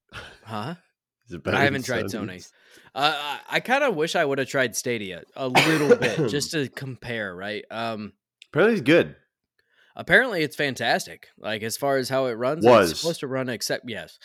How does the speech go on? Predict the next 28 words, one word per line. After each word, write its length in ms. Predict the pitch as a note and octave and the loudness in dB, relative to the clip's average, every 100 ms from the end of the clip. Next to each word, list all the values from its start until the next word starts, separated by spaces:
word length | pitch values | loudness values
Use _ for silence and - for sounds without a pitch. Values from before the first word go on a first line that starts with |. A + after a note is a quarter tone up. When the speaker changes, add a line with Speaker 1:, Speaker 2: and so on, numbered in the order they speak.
| - - _ | -20 -20 _
Speaker 2:
<laughs> 480 | A2+ C3 D#3+ D3+ - | -4 0 0 -2 -6
Well, 340 | D#3+ F3+ F#3 | -4 -2 -2
uh, 180 | D3+ G3 F3+ | -2 -4 -4
for 140 | - C#4 | -6 -6
a 40 | |
little 140 | E3+ A#2+ | -4 0
bit 60 | C3+ | 2
Speaker 1:
Well, 200 | F3 G3+ | 0 -2
Speaker 2:
longer. 140 | E4+ F4+ | -4 -4
Speaker 1:
yeah, 420 | F4+ F4+ F4+ F4+ | -6 -8 -10 -10
yeah, 140 | - - | -10 -10
that's 180 | C#2+ B1+ | -10 -8
true. 120 | - | -8
Speaker 2:
Um, 580 | - - - - - D3 | -8 -12 -16 -14 -14 -2
but 300 | E3 D#3 - - | 0 0 -4 -4
I 180 | C#3+ | 0
have 240 | D#3+ F3 E3 | 2 0 0
done 200 | E3+ D3+ | -2 -2
a 40 | |
decent 380 | A#2 D3 D3 D3 | -4 -6 -4 -6
amount 260 | B2+ B2 A#2+ | -4 -4 -4
on 220 | A2+ A2 | -6 -6
my, 580 | G#2+ G#2 G2+ G2+ G2 G2+ _ - | -6 -4 -4 -4 -6 -12 _ -18
on 140 | - A2 | -14 -12
my 80 | |
Steam 300 | G2 - G#3+ | -12 -10 -10
Deck. 180 | B2 D#2 _ - - _ _ _ _ | -10 -14 _ -20 -20 _ _ _ _
Um, 580 | - A2+ A2+ A2 G#2+ G#2+ | -10 -6 -6 -6 -8 -12